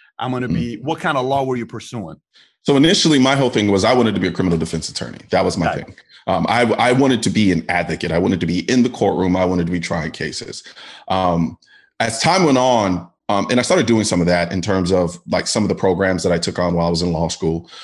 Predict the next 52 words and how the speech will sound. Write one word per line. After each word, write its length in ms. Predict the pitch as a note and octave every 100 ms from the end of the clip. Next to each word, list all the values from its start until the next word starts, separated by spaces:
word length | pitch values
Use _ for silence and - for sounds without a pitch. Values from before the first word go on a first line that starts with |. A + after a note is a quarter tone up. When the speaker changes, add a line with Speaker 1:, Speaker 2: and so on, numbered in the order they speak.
| - -
Speaker 2:
Um, 240 | E2 D#2+
I 80 | E2+
joined 260 | E2 F#2 F2
a 40 |
bunch 400 | F#2 F#2 F#2 F2
of 80 | -
clinics 480 | F#2+ F2 F2 - -
that 100 | E2
I 80 |
did 200 | D#2 E2+ D#2+
as 100 | D#2+
well, 280 | E2 E2
and 80 | D#2+
I 40 | E2
was 60 |
part 180 | - F2+
of 60 | F#2
the 60 |
mock 200 | F2 E2
trial 140 | - D#2+
program 580 | E2+ D#2+ E2 F2 D#2+ - - - F#2
at 80 |
my 60 | E2
law 160 | E2+ E2
school 180 | -
as 140 | D2 E2
well. 320 | E2 D#2+ - - - - - G#2
Um, 360 | G2 E2+ D#2+ _ -
and 180 | A#2 G#2+ G#2
until 380 | G#2 - C#3
I 100 | A2+
met 380 | G2+ G2+ A2 -
one 240 | G2 G2+ G2
of 120 | F2+
my 240 | F#2+ F2+
other 220 | G2 G2 F2
legal 240 | F2 D#2+
mentors. 680 | D#2+ D#2+ - E2 - - -
And 420 | F#2 E2+ E2 F2 -
from 220 | F2 E2+
there, 480 | G2+ G#2 G2 E2+ - - -
I 60 | -
started 300 | G#2 F#2 F2
learning 420 | F#2+ F#2 F#2 E2
the, 360 | E2+ E2+ E2+ -
um, 560 | F2+ E2+ D#2+ A1+ A1+ _ - - - _ _ _ _ -
a 60 |
personal 340 | - B2 G2+ A2
injury 300 | F#2+ F2 F2
side 260 | D#2 C#2
of 80 | -
things. 380 | - - -